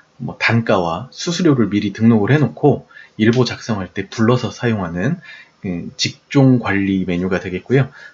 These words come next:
등록 방법은 앞서 거래처나 현장을 등록할 때와 마찬가지로 직종명, 단가를 입력해 주시고 직종 등록을 해 주시면 되는데요. 이때 만약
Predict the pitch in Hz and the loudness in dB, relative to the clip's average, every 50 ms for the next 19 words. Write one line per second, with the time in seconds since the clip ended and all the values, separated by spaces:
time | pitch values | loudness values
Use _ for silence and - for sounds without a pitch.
0 | _ - - 135 - 175 - - - 147 143 135 131 127 135 117 92 87 - - | _ 0 2 4 4 4 2 0 0 0 2 2 2 2 2 2 0 0 -2 -6
1 | 95 76 - 107 117 123 123 - - 113 107 101 - 165 165 151 156 151 135 113 | -8 -6 -4 -2 0 0 0 0 -2 -2 -2 -2 -4 -6 -4 -2 0 0 0 0
2 | - 113 104 110 113 - 110 104 - 117 107 98 87 87 - - 120 113 107 98 | -2 -2 -4 -4 -4 -6 -6 -4 -2 0 0 0 -2 -4 -4 -2 -2 0 0 -2
3 | - 117 147 196 254 247 - _ _ - _ _ _ _ _ _ _ _ _ _ | 0 2 2 2 2 2 -2 _ _ -20 _ _ _ _ _ _ _ _ _ _
4 | - - 117 117 - 127 113 101 92 85 85 98 - - - _ _ _ _ _ | -6 -6 -4 -2 2 2 2 2 2 0 -2 -4 -6 -8 -12 _ _ _ _ _
5 | _ _ _ _ _ _ - - - 110 113 117 - 120 123 127 127 139 156 160 | _ _ _ _ _ _ -8 -4 -4 -2 -2 0 0 2 2 2 2 2 0 -4
6 | - - 98 98 113 113 113 - 120 - 101 95 - 95 101 98 95 - - - | -8 -10 -6 -4 -4 -4 -4 -4 -8 -8 -6 -6 -6 -6 -6 -6 -6 -6 -4 -2
7 | 127 113 110 - 110 113 113 110 107 107 117 113 127 120 113 - 117 110 107 104 | -2 -2 0 2 4 6 6 6 6 2 0 -2 -2 -4 -2 0 0 -2 -2 -2
8 | 95 92 92 92 110 135 151 131 - - - - - - _ - 120 113 - 147 | -4 -4 -2 0 0 0 0 0 -4 -8 -20 -20 -20 -14 _ -4 -4 -2 2 2
9 | 147 131 110 101 104 113 139 180 190 190 | 2 4 2 0 0 0 0 0 -2 -4